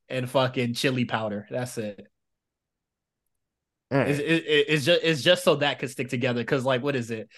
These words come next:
Speaker 1: The chili powder is not gonna stick to every crevice of the corn. You feel me?
Speaker 2: No, I get it.
Speaker 1: Um, but yeah, no, I fuck with it. I love it. Um,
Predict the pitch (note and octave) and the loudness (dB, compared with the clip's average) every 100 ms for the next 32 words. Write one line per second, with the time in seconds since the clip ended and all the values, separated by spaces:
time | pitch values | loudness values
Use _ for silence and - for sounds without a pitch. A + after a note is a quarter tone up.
0 | - - C#3 G3 F3 F3+ E3 D#3+ C#3+ C3 | -16 -6 2 2 4 4 4 4 0 -2
1 | - D#3+ - C#3 C#3 C3 - D3 C3 C#3 | -2 -2 2 2 2 0 2 2 4 0
2 | A#2+ G#2+ C#3+ C3 A2 A2+ A#2+ B2 B2 B2+ | -2 -2 0 0 -2 -8 -6 -6 -6 -8
3 | _ _ _ _ _ _ _ _ _ _ | _ _ _ _ _ _ _ _ _ _
4 | _ _ _ _ _ - G#2+ G2+ F#2+ F2 | _ _ _ _ _ -14 -10 -8 -8 -10
5 | E2 _ _ _ _ _ _ _ _ _ | -14 _ _ _ _ _ _ _ _ _
6 | - B2+ A2+ G#2+ G2+ F#2+ G2+ A2 _ _ | -10 -6 -4 -4 -4 -8 -12 -20 _ _
7 | _ _ _ _ _ _ _ _ _ _ | _ _ _ _ _ _ _ _ _ _
8 | - D3+ C#3 C3+ B2+ - - C3 B2+ B2 | -2 4 4 2 -4 -2 2 4 6 4
9 | B2 A#2+ A#2 A2 _ - A#2+ A#2 A2+ A2+ | 4 2 0 -2 _ 0 4 4 4 2
10 | G#2 | -2